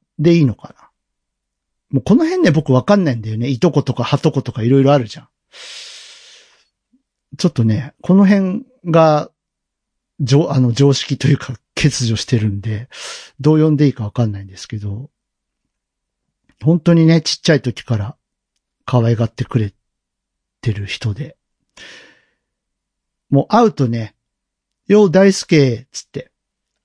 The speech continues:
声かけてくれる感じのお姉さんなんですよ。あのー、わかるかな？クレヨンしんちゃんに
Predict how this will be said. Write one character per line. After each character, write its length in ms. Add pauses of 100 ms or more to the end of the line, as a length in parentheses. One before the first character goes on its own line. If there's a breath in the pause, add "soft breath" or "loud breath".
(120)
声 180
か 140
け 120
て 120
く 120
れ 100
る 200 (840)
感 200
じ 160
の 240 (540)
お 120
姉 160
さ 160
ん 140 (1040)
な 140
ん 40
で 80
す 200
よ。 180 (2250 loud breath)
あ 120
の 140
ー、 840 (240)
わ 140
か 140
る 80
か 120
な？ 300
ク 140
レ 100
ヨ 140
ン 120
し 200
ん 80
ち 120
ゃ 60
ん 100
に 280